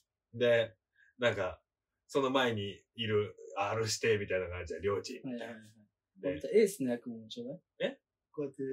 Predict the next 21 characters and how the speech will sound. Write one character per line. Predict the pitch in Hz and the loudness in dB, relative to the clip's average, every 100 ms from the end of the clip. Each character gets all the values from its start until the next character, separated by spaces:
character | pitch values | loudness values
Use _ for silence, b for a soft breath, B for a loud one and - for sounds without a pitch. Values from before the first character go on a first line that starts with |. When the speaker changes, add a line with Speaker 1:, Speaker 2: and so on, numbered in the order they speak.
| 131 | -4
Speaker 2:
る | 127 139 160 | -4 -2 0
エ | |
ー | |
ス | 143 131 | 0 -2
の | 117 | -6
役 | 113 113 | -8 -12
も。 | 107 - _ - | -14 -18 _ -4
Speaker 1:
ブ | 165 | 0
イ | 160 | 6
オ | 143 | 6
ー | 117 | 6
の | |
人？ | 101 110 107 143 131 139 | 2 -2 -4 -6 -12 -10
Speaker 2:
あ、 | |
あ、 | 131 139 | -8 -2
エ | 135 | 0
ー | |
ス、 | 110 - | -2 -6
エ | 127 | -6
ー | |
ス。 | 113 - - | -6 -12 -20